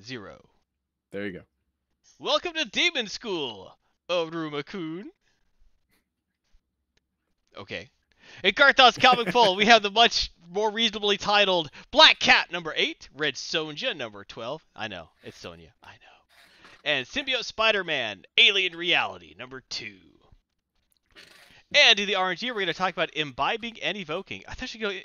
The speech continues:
Speaker 1: imbibing and invoking. Oh, man.
Speaker 2: Well, evoking is the, is the damaging part. <laughs>
Speaker 1: It is, but
Speaker 2: <laughs> Yeah.
Speaker 1: invoking rhymes better.
Speaker 2: That's true.
Speaker 1: <laughs> Imbibing and evoking.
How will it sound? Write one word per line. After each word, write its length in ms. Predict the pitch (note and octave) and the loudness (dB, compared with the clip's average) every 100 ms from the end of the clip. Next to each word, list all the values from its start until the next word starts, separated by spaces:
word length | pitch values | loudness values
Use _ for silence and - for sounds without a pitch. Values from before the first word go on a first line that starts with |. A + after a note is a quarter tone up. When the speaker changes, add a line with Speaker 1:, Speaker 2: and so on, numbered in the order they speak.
| _ - | _ -12
Speaker 1:
imbibing 340 | D#3 E3+ D#3+ | -6 -6 -6
and 80 | C3+ | -10
invoking. 560 | C3+ E3 G2+ F2+ F2 D#2+ _ - | -10 -10 -14 -16 -20 -20 _ -14
Oh, 220 | C3 G#2 _ | -14 -14 _
man. 220 | E3 G3 B2+ - _ _ _ _ _ _ _ _ - | -14 -14 -16 -20 _ _ _ _ _ _ _ _ -6
Speaker 2:
Well, 160 | F3 D3+ | -4 -2
evoking 500 | F3+ D#3+ C#3 - A2+ | -2 0 0 0 -4
is 200 | G#2+ G#2 | -6 -8
the, 220 | G#2+ G#2 G2+ | -6 -6 -6
is 160 | G#2 | -10
the 80 | G2+ | -10
damaging 480 | F#2+ A2+ A#2 G2+ F#2+ | -6 -4 -4 -6 -8
part. 400 | - F#2+ - - | -4 -4 -2 -6
<laughs> 180 | - - | -8 -4
Speaker 1:
It 140 | B3+ - | -2 2
is, 340 | - B2+ E4 | 2 2 -2
but 220 | - B2+ - | -4 -6 -6
Speaker 2:
<laughs> 280 | - - _ | -14 -16 _
Yeah. 120 | F3+ | 0
Speaker 1:
invoking 440 | G3+ E3 C3 B2 G#2+ | 2 2 0 0 -2
rhymes 360 | A#2+ D3 A2+ | -4 -4 -6
better. 260 | - E2 - _ _ _ _ _ _ | -14 -18 -20 _ _ _ _ _ _
Speaker 2:
That's 240 | D3+ D3+ - | 2 2 0
true. 280 | - G#2 - _ _ _ - - - | -6 -6 -8 _ _ _ -14 -14 -14
Speaker 1:
<laughs> 640 | - - _ - - E3 | -14 -14 _ -20 -16 -10
Imbibing 500 | D3+ G3+ A#3+ A3 G#3 | -2 6 6 6 4
and 100 | G3+ | 2
evoking. 540 | E3 D3+ - A2 E2+ | 2 -2 -2 -8 -10